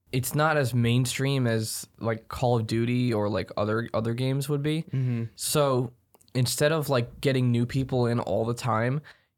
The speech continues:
Speaker 1: you're dealing with the core player base that knows what they're doing
Speaker 2: Yeah.
Speaker 1: and are very skilled. So that would make it harder for new people to actually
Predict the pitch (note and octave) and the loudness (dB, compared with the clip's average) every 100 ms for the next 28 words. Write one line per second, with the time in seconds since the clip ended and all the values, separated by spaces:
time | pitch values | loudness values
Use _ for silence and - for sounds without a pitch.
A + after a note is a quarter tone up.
0 | - B2+ A#2 C3 C#3 C3+ B2+ B2 - B2 | -6 -2 2 2 2 2 2 0 -2 0
1 | B2 A#2+ - A2+ B2 C3 C3+ - A2+ A2+ | 0 0 0 0 2 0 0 0 0 2
2 | A2+ A#2 A#2 A2+ A2 G#2+ G#2 A2 B2+ B2 | 0 0 -2 -2 -2 0 0 0 -2 -6
3 | - B2 B2 A#2 A#2 B2 - A2+ G#2+ A#2+ | -10 -4 -2 -2 -4 -6 -4 -2 -2 0
4 | A#2 A#2 - - A2 A2 C#3 - _ _ | 0 0 -2 -2 0 0 -4 -8 _ _
5 | _ _ - - C3 A2+ G#2+ A#2+ _ _ | _ _ -10 0 2 4 2 -4 _ _
6 | _ _ _ B2 A#2+ A#2+ B2 B2 A#2+ A#2+ | _ _ _ -4 0 2 2 2 0 0
7 | A#2 B2 A#2 A#2 A#2 A2+ B2 A#2 A2+ G#2 | 0 2 2 0 0 0 -2 0 0 0
8 | A#2 - G#2 G2+ G2+ | 0 -2 -2 -2 -4